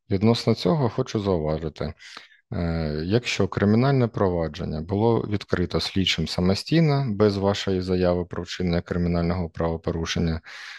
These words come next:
необхідно звернутися до вашого районного відділу поліції, прокуратури або С Б У, щоб дізнатися, у кого в провадженні знаходиться ваша справа,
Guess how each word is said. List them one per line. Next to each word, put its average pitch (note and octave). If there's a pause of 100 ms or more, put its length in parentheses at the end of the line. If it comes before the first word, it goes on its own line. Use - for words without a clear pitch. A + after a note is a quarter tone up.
(160)
необхідно G2
звернутися F#2
до E2+
вашого E2 (240)
районного E2+
відділу D#2+ (340)
поліції, B2
прокуратури F2+
або E2
С E2
Б F#2
У, D3
щоб -
дізнатися, F2+
у -
кого E2
в D#2
провадженні B2+
знаходиться G2+
ваша F#2+
справа, -